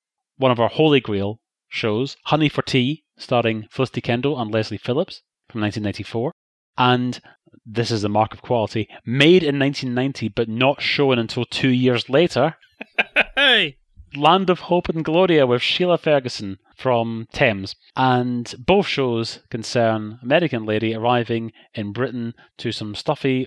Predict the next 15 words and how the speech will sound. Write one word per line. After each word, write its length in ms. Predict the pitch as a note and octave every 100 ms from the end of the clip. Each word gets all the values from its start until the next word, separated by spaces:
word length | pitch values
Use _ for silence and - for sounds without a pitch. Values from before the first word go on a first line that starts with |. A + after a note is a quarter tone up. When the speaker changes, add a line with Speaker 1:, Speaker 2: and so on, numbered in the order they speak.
| -
Speaker 1:
old 460 | A#2+ A2 A2 G#2+ _ _
institution 720 | A#2 G2 - - A2+ - G#2+
that 120 | G2+
needs 200 | G2+ G#2
a 80 | F#2+
damn 200 | - A2
good 180 | G2+ G2+
shake-up 520 | - A2+ G2+ G#2 - _ - - - _ -
and 500 | F#2+ F#2 F2+ F2+ - _ _ _ _ _ _ _ _
all 220 | - F#2+ G2
that 180 | A2 G#2
goes 200 | G2+ F#2+
on 160 | G2
with 160 | G2 -
that. 360 | E3 G#2 -